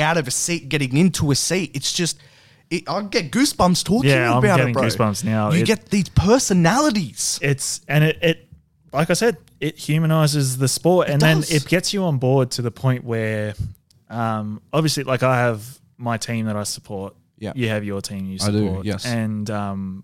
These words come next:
Speaker 1: Mercedes, right?
Speaker 2: I'm a Mercedes
Speaker 1: Yeah,
Speaker 2: fan.
Speaker 1: yeah, yeah,
Speaker 2: You're
Speaker 1: yeah.
Speaker 2: a Ferrari.
Speaker 1: Ferrari. Mm.
Speaker 2: Um, and,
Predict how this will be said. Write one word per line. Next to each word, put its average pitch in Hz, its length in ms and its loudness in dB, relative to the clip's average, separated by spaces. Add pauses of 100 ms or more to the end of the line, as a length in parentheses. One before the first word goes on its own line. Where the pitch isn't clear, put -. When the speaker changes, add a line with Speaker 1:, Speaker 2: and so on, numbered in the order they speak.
(140)
Speaker 1:
Mercedes, 135 600 0
right? 113 320 -2
Speaker 2:
I'm 127 220 2
a 117 40 2
Mercedes 104 540 -4
Speaker 1:
Yeah, 107 100 2
Speaker 2:
fan. 104 140 4
Speaker 1:
yeah, 95 240 0
yeah, 95 80 -4
Speaker 2:
You're 113 120 2
Speaker 1:
yeah. 113 60 2
Speaker 2:
a 104 40 -2
Ferrari. 101 680 -2 (100)
Speaker 1:
Ferrari. 104 200 -2 (220)
Mm. - 40 -6
Speaker 2:
Um, 113 500 0
and, 120 640 -2